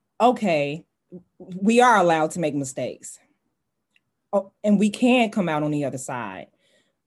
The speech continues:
Oh, you're a Black woman. You come from the same neighborhood I, I came from, and you,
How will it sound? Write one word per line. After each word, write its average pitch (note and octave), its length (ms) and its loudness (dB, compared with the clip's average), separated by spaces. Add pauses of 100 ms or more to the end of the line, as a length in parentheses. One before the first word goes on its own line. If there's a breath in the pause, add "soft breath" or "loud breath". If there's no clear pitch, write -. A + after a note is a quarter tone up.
(340)
Oh, A3 720 2 (640)
you're A3+ 320 2
a A3 60 4
Black A#3 360 0
woman. E3+ 380 2
You G3 140 -2
come A3+ 280 0
from G#3 280 0
the F3 200 2
same G#3+ 440 0
neighborhood G#3+ 400 0
I, F3 260 -2
I F3+ 160 -2
came A#3+ 380 0
from, D#3 320 -4
and F3 220 -2
you, F#3+ 280 -4